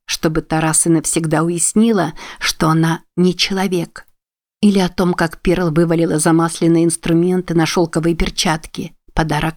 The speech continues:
Кая. Зола мысленно твердила: «Что бы им ни приготовила Ливана, Адри и Перл это заслужили». Впрочем, легче ей от этого не становилось. Наоборот, она чувствовала себя жестокой, мелочной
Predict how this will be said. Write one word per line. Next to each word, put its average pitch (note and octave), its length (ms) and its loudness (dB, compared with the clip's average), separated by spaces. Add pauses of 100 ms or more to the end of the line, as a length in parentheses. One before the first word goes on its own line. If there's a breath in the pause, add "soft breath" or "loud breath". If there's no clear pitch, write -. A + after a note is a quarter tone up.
Кая. D#3+ 400 -4 (520)
Зола D3+ 380 0
мысленно D#3 480 2
твердила: E3+ 680 -4 (280)
«Что - 360 0
бы E3 160 0
им E3 180 4
ни F3 80 4
приготовила F3 640 0
Ливана, E3+ 640 0 (180)
Адри D#3+ 360 2
и D3+ 40 0
Перл D#3 480 -2 (100)
это D#3 240 -2
заслужили». D#3+ 760 0 (440)
Впрочем, G#3+ 720 -2 (300 loud breath)
легче F#3 460 0
ей F3+ 180 0
от E3 120 -12
этого D#3+ 240 -2
не E3 120 2
становилось. F3 920 -4 (300)
Наоборот, F3 680 0 (260)
она F#3 140 4
чувствовала F3 600 -2
себя F3 300 -2
жестокой, F3+ 800 -4
мелочной F3+ 720 0